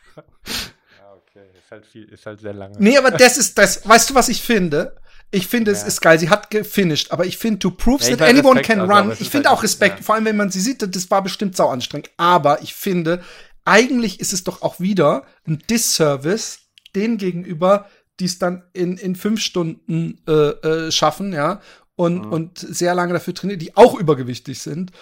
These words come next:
Speaker 2: Und, äh, ich meine, in elf Stunden, was ist denn eine normale Gehpace eigentlich? Ich bin jetzt wahrscheinlich, ich weiß es nicht. Weißt du ungefähr, was eine normale, also nicht so eine von deinen Athleten beim, beim,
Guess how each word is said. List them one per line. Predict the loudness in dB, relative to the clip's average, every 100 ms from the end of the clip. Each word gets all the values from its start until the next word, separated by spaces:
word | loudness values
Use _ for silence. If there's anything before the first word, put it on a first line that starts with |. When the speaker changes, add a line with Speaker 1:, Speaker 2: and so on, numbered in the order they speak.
| -20 _ -2
Speaker 2:
Und, | -2 -2 -6 -4
äh, | -4 -4
ich | -6
meine, | -6 -6
in | -10 -6
elf | -6 -6
Stunden, | -8 -8 -8
was | -10
ist | -8 -6
denn | -2
eine | -2
normale | -2 -2 -2 -2 -4
Gehpace | -8 -8 -6 -6 -4 -2 -2 -4 -8
eigentlich? | -8 -10 -10 -14 -16
Ich | -12
bin | -10
jetzt | -10 -12 _
wahrscheinlich, | -16 -10 -8 -8 -12
ich | -12
weiß | -8 -8 -8
es | -10
nicht. | -12 -10
Weißt | -10 -8
du | -10
ungefähr, | -10 -10 -12
was | -12
eine | -10
normale, | -8 -6 -6
also | -6 -4
nicht | -4
so | 0
eine | 0 -2 -6 -10
von | -6 -2
deinen | -2 -2
Athleten | -4 -2 -2 -2 -2
beim, | -2 -4
beim, | -2 -2 -2